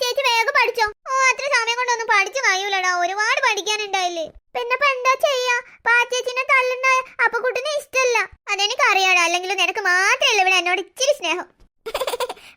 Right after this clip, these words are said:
അപ്പുക്കുട്ടന് ഇച്ചിരിയല്ല, ഒത്തിരി ഒത്തിരി സ്നേഹമുണ്ട് പാച്ചേച്ചിന്റെ അടുത്ത്. <laughs> എന്നാലേ നമുക്കേ പ്രിയ ചേച്ചിക്ക് ഇട്ടൊരു പണി കൊടുത്താലോ അപ്പുക്കുട്ടാ? <laughs> സൂപ്പർ. എന്ത് പണിയാ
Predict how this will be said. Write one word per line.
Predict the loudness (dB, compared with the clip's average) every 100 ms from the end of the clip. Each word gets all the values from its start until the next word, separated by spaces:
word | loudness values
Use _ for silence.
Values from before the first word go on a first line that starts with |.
| _ -4
അപ്പുക്കുട്ടന് | -4 -4 -6 -6 -8
ഇച്ചിരിയല്ല, | -4 0 2 2 -2 -8 -4
ഒത്തിരി | -4 -2 0 0
ഒത്തിരി | -2 -6 -2 -2
സ്നേഹമുണ്ട് | 2 2 2 0 0
പാച്ചേച്ചിന്റെ | 2 2 -2 -4 -2 -2
അടുത്ത്. | -2 -8 -8 -16 -6
<laughs> | -2 -2 -2 -4 -8 -16 -20 -8 -2
എന്നാലേ | 0 0 -2 -8 -4
നമുക്കേ | -4 -2 -2 -2 -2
പ്രിയ | -6 -6
ചേച്ചിക്ക് | -6 -6
ഇട്ടൊരു | -4 -2 -2
പണി | -2 -2
കൊടുത്താലോ | -2 -2 -2
അപ്പുക്കുട്ടാ? | -4 -6 -4 -4 -4 -8 _
<laughs> | -2 0 0 0 -2 -4 _ -4
സൂപ്പർ. | 0 0 2 0 -2 -8 -8
എന്ത് | -6 -2 0
പണിയാ | 0